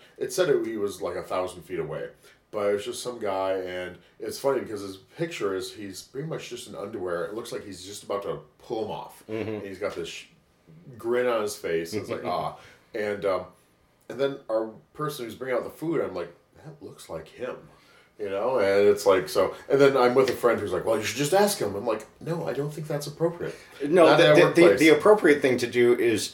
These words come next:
Speaker 2: to ping him on Grindr and say, "Hey, did you just hand me
Speaker 1: Or,
Speaker 2: veal parmesan?"
Speaker 1: well, or, or be more along the lines of, "Wow, do you work at, you know, such and such a
Speaker 2: Such
Speaker 1: place?"
Speaker 2: what, yeah.
Speaker 1: It's like, "Oh, okay, I thought I saw you there," and then see where it goes from there. And it's like,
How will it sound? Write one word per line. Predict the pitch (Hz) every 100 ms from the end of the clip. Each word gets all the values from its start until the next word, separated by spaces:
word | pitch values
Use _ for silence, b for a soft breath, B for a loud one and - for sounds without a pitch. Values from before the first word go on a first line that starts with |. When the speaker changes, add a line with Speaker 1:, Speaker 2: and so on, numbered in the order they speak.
| -
Speaker 2:
to | 107 95 87 B B _ -
ping | 156 135
him | 127 123
on | 107 104
Grindr | 104 110 117 120 98
and | 95
say, | - 90 - B B
"Hey, | - 190
did | 143 151
you | 302 311
just | 214 196 -
hand | 123 131 131 135 139 127
me | 135 131 131 135 139 -
Speaker 1:
Or, | - 143
Speaker 2:
veal | 139 120
parmesan?" | 135 123 120 117 127
Speaker 1:
well, | 160 160 156
or, | 160 156 147
or | 139 135
be | 127 123
more | 120 120
along | 110 104
the | 101
lines | 95 92
of, | 92
"Wow, | 127 160 127
do | 104
you | 127
work | 123 123
at, | 101 90 85
you |
know, | 85 87 90
such | - - 92 107
and | 98
such | 95
a |
Speaker 2:
Such | 110 107
Speaker 1:
place?" | 127
Speaker 2:
what, | 113 104 - 123
yeah. | 110 -
Speaker 1:
It's | 104
like, | 101 -
"Oh, | 185 104 82 85
okay, | 135 95
I |
thought | 101 98
I |
saw | - 151
you | 127 82
there," | 76 73
and | 85
then | 82
see | - 101
where | 87
it | 82
goes | 87 82
from | 87
there. | 107 80 71
And | 73
it's | -
like, | -